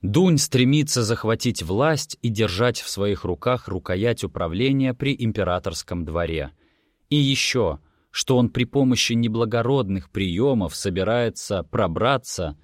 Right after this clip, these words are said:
на неподобающее ему место. Семь точка двести двадцать шесть.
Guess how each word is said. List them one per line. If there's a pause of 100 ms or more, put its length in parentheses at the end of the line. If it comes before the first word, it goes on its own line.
(320)
на
неподобающее
ему
место. (1800)
Семь
точка
двести
двадцать
шесть.